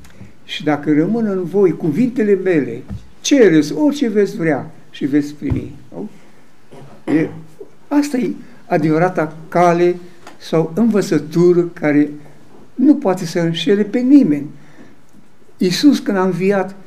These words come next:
femeia care a întâlnit-o la mormânt, care vine la mormânt,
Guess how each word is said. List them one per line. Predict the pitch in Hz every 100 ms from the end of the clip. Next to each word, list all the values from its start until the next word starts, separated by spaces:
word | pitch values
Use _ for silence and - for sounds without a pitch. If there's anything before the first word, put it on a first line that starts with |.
| - - - - - - - - - - -
femeia | - 190 226 214 190
care | 190 175 170 170
a | -
întâlnit-o | 180 160 180 190 190
la | 160
mormânt, | 156 156 160 165 147 156 - - - - - -
care | 165 165
vine | 165
la | 170
mormânt, | 151 147 143 151 139